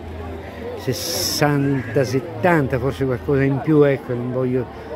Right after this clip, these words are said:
sbagliarmi, ma è bellissima comunque, è una macchina favolosa. Poi abbiamo il Jaguar, ecco,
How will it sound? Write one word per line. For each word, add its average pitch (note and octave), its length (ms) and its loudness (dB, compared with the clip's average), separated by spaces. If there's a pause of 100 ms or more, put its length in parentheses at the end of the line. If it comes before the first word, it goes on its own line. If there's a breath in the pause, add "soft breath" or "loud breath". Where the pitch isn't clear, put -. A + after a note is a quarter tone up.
(160 loud breath)
sbagliarmi, B2+ 760 4 (500)
ma C3 300 0
è C#3+ 140 2
bellissima B2 920 2
comunque, B2 600 2
è B2 40 2
una A#2+ 180 -2
macchina B2 600 -2 (720)
favolosa. D#3+ 580 4
Poi C3+ 200 -2
abbiamo A#2+ 320 -2
il A#2+ 100 -4
Jaguar, C#3+ 800 0 (880)
ecco, C#3+ 240 -2